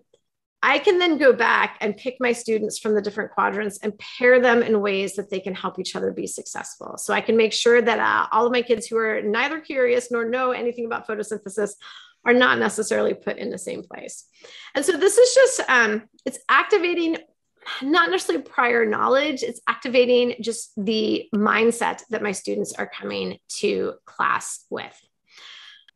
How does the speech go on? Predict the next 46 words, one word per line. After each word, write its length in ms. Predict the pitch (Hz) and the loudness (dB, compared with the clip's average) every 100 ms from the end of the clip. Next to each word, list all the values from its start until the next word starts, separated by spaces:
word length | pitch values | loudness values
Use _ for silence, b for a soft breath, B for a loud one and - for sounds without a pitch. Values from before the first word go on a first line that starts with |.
| - | -2
All 60 | 226 | 0
right, 140 | 190 - | 2 2
I'm 80 | |
gonna 120 | 254 254 | 4 4
move 240 | 277 320 | 4 2
through 100 | 381 | 2
this 160 | 359 339 | 0 0
a 60 | |
little 280 | 277 247 269 | 2 2 2
bit 160 | 311 - | 0 -2
quickly, 280 | 247 240 | 0 0
so 120 | 233 240 | 0 -2
I 40 | |
apologize 560 | 214 - 233 247 247 240 | -4 -4 -4 -2 -4 -4
if 100 | 247 | -6
your 100 | 240 | -6
putting's 220 | 233 226 | -4 -2
been 140 | 240 | -2
amazing 480 | 240 247 226 233 247 | -2 -2 -2 -2 -2
on 80 | 240 | -4
my 100 | 226 | -6
page 420 | 240 208 202 208 | -6 -6 -6 -8
as 220 | - 214 | -8 -6
I'm 160 | 214 214 | -6 -6
changing 380 | 208 196 185 180 | -8 -8 -8 -4
it. 200 | 392 - - _ _ _ B B B B - | -4 -6 -12 _ _ _ B B B B 0
Um, 360 | 294 277 262 | 2 2 -2
but 160 | 254 254 | -4 -2
what 160 | 320 370 | 2 2
I 60 | |
want 220 | 415 466 | 4 2
to 180 | 466 - | 0 4
do 60 | 427 | 4
then 260 | 262 226 233 | 4 0 0
is 160 | - | -2
talk 300 | - - 240 | -6 -2 -2
about 320 | 285 302 285 185 | 2 2 2 -2
why 360 | 208 190 196 | 0 2 2
it 240 | 208 202 196 | 0 -6 -8
matters. 440 | - - - - | -10 -12 -12 -6
So 160 | - 240 | 2 4
instead 380 | 240 - 320 | 2 0 2
of 180 | 480 508 | 2 0
talking 560 | - - 247 240 254 247 | -4 2 2 2 0 0
about 500 | 214 202 226 226 - | -2 -2 -2 -2 -4
photosynthesis 680 | 214 214 208 208 - 214 | -4 -4 -6 -10 -8 -10